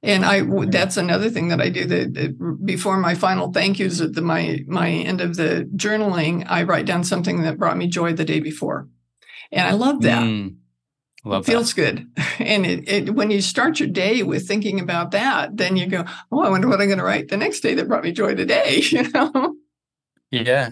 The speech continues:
Speaker 2: And, and there's wonderful ways of, of doing that exactly or modifying and experimenting with it. You know, it's like, you know, when you go to sleep at night, before, like, committing to letting yourself fall asleep, just try to think back of, you know, five or ten things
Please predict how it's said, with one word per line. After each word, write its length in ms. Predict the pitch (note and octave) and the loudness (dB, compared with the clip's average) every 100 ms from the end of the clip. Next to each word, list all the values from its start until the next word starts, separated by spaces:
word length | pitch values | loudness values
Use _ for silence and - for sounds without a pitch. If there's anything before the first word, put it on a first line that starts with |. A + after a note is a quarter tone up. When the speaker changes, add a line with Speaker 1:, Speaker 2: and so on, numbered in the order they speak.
| B2+ | 2
Speaker 2:
And, 200 | D#3 D3 | 2 2
and 160 | F3 | 0
there's 200 | F3+ E3+ | 2 2
wonderful 420 | C#3 D#3 G3 G#3 F#3+ | 2 2 2 2 2
ways 280 | E3 D#3+ | 2 2
of, 240 | - C3 A#2 - | 0 -2 -2 -2
of 180 | A#2 A2+ | -2 0
doing 240 | C3+ C#3 | 2 4
that 160 | C3+ B2+ | 4 2
exactly 800 | A#2 G#2+ G#2 B2 D#3 D#3 E3 D#3+ _ | 0 0 0 -2 -2 -2 -4 -6 _
or 160 | A#2 G#2+ | -2 0
modifying 600 | G#2+ A2+ A#2 A#2+ A2+ A2 | 2 2 2 2 2 2
and 100 | G2 | -2
experimenting 680 | - - A#2 C#3 C#3+ D3 | -4 -2 2 2 2 0
with 160 | D3 D3+ | 0 0
it. 160 | D#3 D3+ | 0 -2
You 100 | - | -2
know, 120 | D3+ | -2
it's 100 | B2+ | 0
like, 160 | C#3 B2+ | -2 0
you 60 | C3+ | 0
know, 80 | B2+ | 2
when 100 | B2+ | 2
you 80 | |
go 140 | B2+ C#3 | 2 2
to 60 | |
sleep 260 | C3 D3+ D#3+ | 2 0 0
at 80 | C#3 | 0
night, 300 | G#2+ A#2 B2 - _ _ _ _ _ | 2 0 -2 -14 _ _ _ _ _
before, 560 | C3 A#2 - D3+ E3 E3+ C3 - - | -2 0 2 4 4 2 -2 -12 -8
like, 220 | B2+ A#2+ A#2+ - | -2 0 -2 -6
committing 420 | - B2+ D3 A2+ | 0 4 4 2
to 100 | G#2+ | 0
letting 260 | A2 C#3+ D3 | 2 2 2
yourself 380 | G2+ - G2+ - | 0 0 -2 -2
fall 200 | G2 G2+ | -4 -4
asleep, 360 | - A2 B2 | -4 0 0
just 180 | B2 A#2+ | -2 -2
try 120 | C#3 | 0
to 80 | C3+ | 0
think 220 | B2 C3 | 0 0
back 260 | B2 B2+ B2 | 2 0 2
of, 280 | A#2 A2+ G#2+ - _ _ _ | 2 2 -2 -14 _ _ _
you 100 | C#3+ | 0
know, 140 | B2 G#2+ | 2 0
five 320 | - B2+ C3+ | 2 2 2
or 40 | |
ten 280 | C3+ C#3+ B2+ | 2 0 0
things 480 | B2 B2 C#3 C3 | 0 0 0 -2